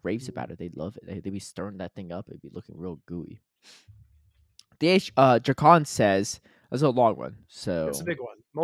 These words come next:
Speaker 1: Yeah.
Speaker 2: Multifaceted here.
Speaker 1: <laughs> Um, he also said, uh, or they also said, I don't, I don't know the gender. Um,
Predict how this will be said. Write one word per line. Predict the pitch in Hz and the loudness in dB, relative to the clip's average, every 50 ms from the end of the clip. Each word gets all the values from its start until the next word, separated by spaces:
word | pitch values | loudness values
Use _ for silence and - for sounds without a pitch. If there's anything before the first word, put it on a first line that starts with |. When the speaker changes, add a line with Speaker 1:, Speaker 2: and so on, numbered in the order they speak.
| 175 - | -4 -4
Speaker 1:
Yeah. | 113 90 78 64 | -4 -4 -4 -4
Speaker 2:
Multifaceted | 65 - - - - _ _ - - - | -6 -10 -12 -16 -16 _ _ -20 -20 -20
here. | - _ _ | -20 _ _
Speaker 1:
<laughs> | _ _ _ _ _ - | _ _ _ _ _ 2
Um, | 151 143 180 180 165 165 147 | 6 8 10 10 10 10 8
he | 151 151 - 202 190 | 6 8 8 10 10
also | 190 214 180 | 8 8 6
said, | 180 170 165 147 139 - 214 262 269 233 175 | 6 6 6 6 6 4 -2 -2 -2 -2 0
uh, | - 120 120 120 117 113 110 - | 4 6 8 8 8 8 6 6
or | 117 120 117 110 | 6 4 4 4
they | 104 - - 110 107 110 104 | 2 -2 -4 -2 0 2 2
also | 95 95 - - 104 | 2 2 0 -2 -2
said, | 95 90 | -2 -2
I | 90 95 | -2 -2
don't, | 78 71 | -4 -4
I | |
don't | 90 95 90 87 | -6 -8 -6 -6
know | 87 87 | -6 -6
the | 87 98 | -6 -6
gender. | 87 98 92 95 - - | -4 -4 -4 -2 0 2
Um, | 113 110 101 98 | 2 2 2 0